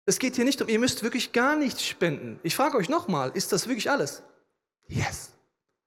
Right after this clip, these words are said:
Und sie fallen tot um. Bam! Und Petrus sagt, "Der entscheidende Punkt hier an der Nummer ist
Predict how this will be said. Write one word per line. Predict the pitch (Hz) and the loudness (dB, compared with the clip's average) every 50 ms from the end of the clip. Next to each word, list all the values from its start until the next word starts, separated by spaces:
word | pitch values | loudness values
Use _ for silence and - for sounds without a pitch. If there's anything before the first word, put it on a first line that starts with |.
| _ _ _ _ - - | _ _ _ _ -16 -10
Und | - 131 | -8 -6
sie | 131 131 | -4 -2
fallen | - 156 156 165 165 160 | -2 0 0 0 0 -2
tot | - 165 165 165 | 0 2 2 2
um. | 156 143 135 214 - - - _ _ _ | 2 0 -2 -4 -8 -16 -20 _ _ _
Bam! | - - - - 269 214 - - - - - - - _ _ _ - - _ _ _ _ - - - - - - - - - - | 2 4 4 4 4 2 -2 -4 -10 -18 -20 -20 -20 _ _ _ -20 -20 _ _ _ _ -20 -20 -20 -20 -20 -20 -20 -12 -6 -2
Und | 170 165 | -2 2
Petrus | - 254 302 - - 165 147 - | 4 4 4 4 4 2 2 2
sagt, | 151 139 131 143 165 - - - - - - - _ _ _ _ _ _ _ _ _ _ _ _ _ _ _ _ _ _ _ _ _ _ _ _ _ - | 2 2 2 2 0 -4 -6 -12 -12 -14 -14 -20 _ _ _ _ _ _ _ _ _ _ _ _ _ _ _ _ _ _ _ _ _ _ _ _ _ 0
"Der | 147 143 | 0 0
entscheidende | 139 - - 254 285 302 294 277 | 2 2 2 2 4 4 2 0
Punkt | - - 269 262 247 - | 0 0 -2 -2 -2 -2
hier | - 165 139 | -2 -2 -2
an | 135 | 0
der | 135 127 | 0 -2
Nummer | 127 127 123 123 117 110 | -2 -2 -2 -2 -2 -4
ist | 110 113 - - - - - - | -4 -6 -8 -10 -12 -14 -18 -20